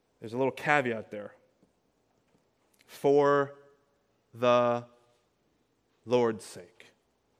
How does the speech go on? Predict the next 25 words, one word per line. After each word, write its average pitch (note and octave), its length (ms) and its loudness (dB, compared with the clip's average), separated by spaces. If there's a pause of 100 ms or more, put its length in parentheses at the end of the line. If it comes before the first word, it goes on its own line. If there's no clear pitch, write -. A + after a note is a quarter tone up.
(580)
For D3 120 -4
the C#3 80 4
Lord's A#2 340 -2
sake. - 380 -18 (1040)
We D#3+ 120 -2
submit D3 320 -4
ourselves C3 720 0 (560)
to G3+ 180 0
every E3+ 180 2
human D3+ 200 -4
authority B2 320 -2
for D#3+ 440 0
the D3 160 -4
Lord's C#3 380 -2
sake. - 500 -14 (2000)
That's, C3+ 280 -6
we, C#3+ 260 -4
we C3+ 140 -4
submit D3 600 -8
out C#3 300 -2
of A#2+ 380 -6 (500)
reverence B2+ 720 -6 (920)
to - 100 -8
the B2+ 80 -4
Lord. A#2+ 320 -6